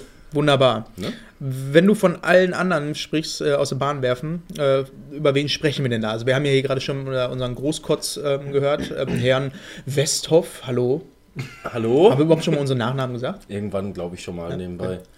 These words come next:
Speaker 1: Weil
Speaker 2: Ist
Speaker 1: du
Speaker 2: ja
Speaker 1: halt
Speaker 2: nicht so, dass nur, dass wir, wenn wir unsere Nachnamen hier noch nicht gesagt haben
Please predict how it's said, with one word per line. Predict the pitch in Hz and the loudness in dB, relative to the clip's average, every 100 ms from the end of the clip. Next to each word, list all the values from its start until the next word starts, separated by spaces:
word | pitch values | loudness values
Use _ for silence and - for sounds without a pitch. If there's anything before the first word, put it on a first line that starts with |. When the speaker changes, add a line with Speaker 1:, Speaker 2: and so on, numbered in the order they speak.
| - | -6
Speaker 1:
Weil | 123 | -2
Speaker 2:
Ist | |
Speaker 1:
du | 123 | 2
Speaker 2:
ja | |
Speaker 1:
halt | 147 | 2
Speaker 2:
nicht | 143 | 2
so, | 143 | 2
dass | 139 139 | 0 2
nur, | 139 151 | 0 0
dass | 139 139 | 0 -2
wir, | 131 127 117 | -4 -4 -4
wenn | 120 | -4
wir | 123 | -4
unsere | 123 110 | -4 -4
Nachnamen | 110 131 131 117 | 0 0 0 -4
hier | 127 | -4
noch | 120 | -4
nicht | 120 | -6
gesagt | 117 120 127 | -4 -4 -4
haben | 117 113 123 92 | -6 -8 -8 -10